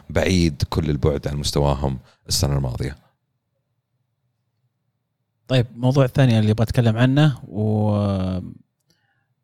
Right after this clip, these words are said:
Speaker 2: امتداد لحديثنا الأسبوع الماضي، ال-،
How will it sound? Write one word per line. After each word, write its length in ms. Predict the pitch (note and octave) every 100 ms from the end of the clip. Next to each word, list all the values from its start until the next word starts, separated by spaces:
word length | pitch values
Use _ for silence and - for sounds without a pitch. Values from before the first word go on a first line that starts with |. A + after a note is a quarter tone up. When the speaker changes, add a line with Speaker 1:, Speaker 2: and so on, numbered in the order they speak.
| _ -
Speaker 2:
امتداد 360 | A#2 C3+ C3+
لحديثنا 380 | G#2+ - A#2+ -
الأسبوع 220 | - G#2+
الماضي، 440 | G#2+ C#3 D3 C#3+ -
ال-، 520 | A#2 B2 B2 G#2 -